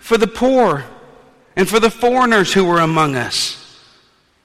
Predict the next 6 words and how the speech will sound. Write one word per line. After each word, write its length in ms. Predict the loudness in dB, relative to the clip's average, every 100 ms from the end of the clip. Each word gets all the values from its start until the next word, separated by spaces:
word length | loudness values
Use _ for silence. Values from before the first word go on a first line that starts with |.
| _ _ _ _ _ _ _ _ _
Well, 320 | -10 -8 -6
because 360 | -8 -10 -8 -6
my 140 | -4
relationship 840 | -4 -4 -4 -2 -2 -4 -4 -4 -4
with 200 | -6 -4
God 560 | -4 -2 -2 -2 -4